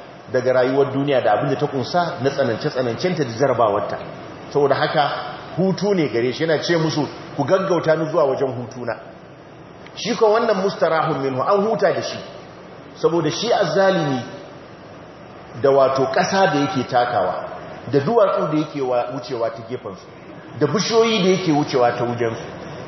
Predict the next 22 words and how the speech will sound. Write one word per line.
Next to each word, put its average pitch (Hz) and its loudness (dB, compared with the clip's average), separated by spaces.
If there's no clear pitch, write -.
da 120 6
mutane 196 4
da 165 6
aljanu, 127 2
duk 180 0
sun 185 0
wa-, 160 6
su, - -6
su, 175 -4
su, - -6
wato 123 2
sun, 160 0
ya 143 4
ishe 131 -2
su, - -10
nema 156 4
suke 151 -4
su 113 -6
huta 123 0
daga 98 -4
gare 98 -6
shi. 90 -10